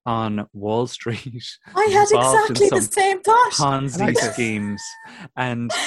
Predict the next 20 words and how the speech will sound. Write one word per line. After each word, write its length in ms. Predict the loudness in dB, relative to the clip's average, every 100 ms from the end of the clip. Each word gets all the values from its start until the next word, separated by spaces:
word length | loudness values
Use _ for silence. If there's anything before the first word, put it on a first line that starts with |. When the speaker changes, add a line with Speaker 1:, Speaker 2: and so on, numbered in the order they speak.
| -8 -6
Speaker 1:
not 300 | -2 0 0
really 640 | -4 0 0 2 0 -2 -6 _ _
having 420 | -6 -4 -2 -2 -4
it 140 | -4
dawn 300 | -2 -2 -2
on 160 | -4 -4 -6
him 80 | -8 -8
until 380 | -10 -8 -4
his 200 | -4 -6
forties 800 | -10 -8 -4 -4 -4 -8 -8 -10 _ _ _ _ -10
that 120 | -8
you 220 | -4 -4
are 140 | -4 -6
fucking 640 | -8 -4 -4 -4 -6 -6
people 540 | -8 -8 -8 -6 -8 -8
over 720 | -2 2 2 0 -4 -6 -10 _ _ -20 -8
by 260 | -6 -4 -4
behaving 800 | -4 -6 -2 -2 -2 -4 -6 -6
like 240 | -8 -8 -8
this. 440 | -10 -10 -12 -20